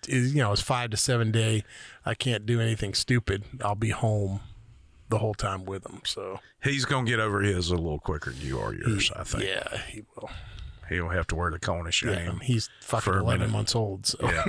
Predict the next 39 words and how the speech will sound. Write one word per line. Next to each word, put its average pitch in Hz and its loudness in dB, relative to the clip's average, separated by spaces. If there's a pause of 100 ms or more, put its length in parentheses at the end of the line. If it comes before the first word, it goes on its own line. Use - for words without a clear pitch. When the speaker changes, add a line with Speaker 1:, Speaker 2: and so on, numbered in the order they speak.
(100)
Speaker 1:
<laughs> - -10
he's 139 2
got 147 0
his 135 -2
whole 127 4
life 117 2
ahead 113 2
of 110 -4
him. 110 4
Speaker 2:
He'll, 107 0
he'll 107 2
be 101 2
done 92 0
after, 98 0
after 110 2
a 87 0
day 95 2
or 92 2
so. 87 0
He'll 80 0
be 85 -2
fine. 76 -6 (280)
Speaker 1:
Yeah. - 2 (600)
Speaker 2:
He'll 135 4
lay 107 4
around 92 2
that 82 -4
first - -2
day. 62 -4 (500)
Speaker 1:
Yeah. - -12 (440)
Speaker 2:
Then 101 0
he'll 87 -2
be 82 -4
wondering, 85 -4
"What's 92 -2
this 151 0
on 120 0
my 98 2
head?" 101 0